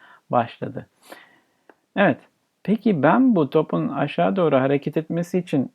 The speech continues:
her seferinde pencereyi küçültüp büyütecek miyim? Hayır. Benim burada yapmam gereken her timer tick olduğunda bu paint event'in çalışmasını sağlamak. Onun için de self nokta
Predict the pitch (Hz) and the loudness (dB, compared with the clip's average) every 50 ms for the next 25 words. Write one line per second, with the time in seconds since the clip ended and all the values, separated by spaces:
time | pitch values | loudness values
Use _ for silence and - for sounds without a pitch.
0 | _ - - 156 165 170 - - 175 - - 175 165 160 156 147 135 135 127 123 | _ -10 -6 -4 -4 -4 -4 -6 -6 -2 -2 0 0 0 0 2 4 4 4 4
1 | - - _ _ - - 135 135 135 139 135 147 147 147 147 139 127 - - - | 2 -2 _ _ -4 -2 0 2 2 2 0 0 2 2 2 2 0 -2 -8 -20
2 | - 185 165 - - - - - 139 139 - 143 135 - - - 135 131 127 - | -20 -20 -20 -20 -20 -14 -8 -8 -8 -6 -6 -8 -8 -6 -2 -2 -2 -2 -2 -6
3 | - - 131 120 123 - 131 143 196 233 233 - - - - 135 117 - - - | -8 -6 -6 -6 -4 -4 -2 -2 0 -2 -2 -4 -6 0 2 2 2 2 0 -8
4 | _ _ _ _ _ _ - - 127 143 160 170 165 156 160 156 147 143 135 127 | _ _ _ _ _ _ -8 -4 -2 -2 -2 -2 -2 -2 -2 -2 0 0 0 2
5 | 131 139 139 - - 170 180 190 180 170 151 123 113 107 107 - - 131 151 202 | 2 2 2 0 0 -2 -2 0 0 0 0 0 -2 -4 -8 -6 -4 -4 -4 -4
6 | 233 _ _ - - - - _ _ - 196 202 226 220 202 - 175 156 147 143 | -4 _ _ -20 -20 -20 -20 _ _ -4 0 0 0 0 2 2 2 2 2 2
7 | 135 135 131 - - 190 185 - 165 139 127 120 120 120 117 110 113 117 147 170 | 0 -2 -2 -2 -2 -2 0 2 2 2 2 2 0 -4 -4 -4 -2 0 0 0
8 | 175 160 160 165 165 160 165 _ _ - _ _ _ - - 190 202 190 185 180 | 0 2 2 2 2 2 0 _ _ -20 _ _ _ -6 -2 -2 0 0 -2 -2
9 | - 160 156 147 147 147 151 151 175 170 156 170 147 147 143 - - 143 143 143 | -2 0 0 2 0 0 0 -2 -4 -2 0 0 -2 -2 -2 -4 -4 -4 -4 -4
10 | - 156 156 160 - - 139 120 113 - - - - - 170 170 196 220 202 - | -4 -6 -6 -4 0 2 2 2 2 0 -6 -8 -8 -4 -2 0 0 0 -2 -2
11 | - - 123 123 123 - - - - 170 180 214 208 - - 170 156 143 139 - | -2 -2 -2 -2 -4 -6 -8 -4 0 0 0 0 -2 -4 -4 -2 -2 -2 -2 -4
12 | _ - 131 123 123 127 127 | _ 0 2 2 2 2 0